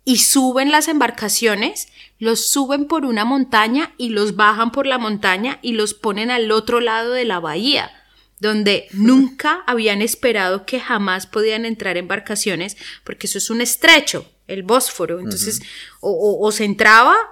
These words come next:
Speaker 1: o se salía y había un control ahí, pero si usted se sube por la montaña, pues entra por otro lado, pues papá. El man se la hizo así y sitió la ciudad y le ganó la ciudad a este man y cayó Constantinopla en el año de mil,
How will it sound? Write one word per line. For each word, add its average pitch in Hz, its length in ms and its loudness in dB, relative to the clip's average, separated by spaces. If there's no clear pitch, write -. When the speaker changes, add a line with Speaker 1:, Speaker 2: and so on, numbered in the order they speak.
Speaker 1:
o 247 120 0
se 240 160 0
salía 214 420 0
y 311 100 0
había 214 300 2
un 185 100 -4
control 226 420 0
ahí, 320 220 0
pero 196 260 -2
si 190 140 -6
usted 185 260 0
se 170 140 -4
sube 170 200 -6
por 220 140 -8
la 262 100 -2
montaña, 196 400 -4
pues 240 160 -4
entra 160 280 -8
por 175 140 -10
otro 165 200 -10
lado, 170 280 -6
pues 180 180 -10
papá. - 640 -8
El 214 220 0
man 190 220 -4
se 208 140 -6
la 247 140 -4
hizo 196 300 -4
así 262 500 -8
y 220 140 -6
sitió 185 520 -6
la 214 160 -6
ciudad 240 520 -6
y 233 140 -4
le 196 160 -6
ganó 202 300 -6
la 170 140 -4
ciudad 202 380 -4
a 147 40 -2
este - 240 -8
man 277 280 -6
y 190 420 -10
cayó 185 320 -6
Constantinopla 220 840 -4
en 240 80 -2
el 214 140 0
año 208 280 -2
de 196 160 -2
mil, 262 360 2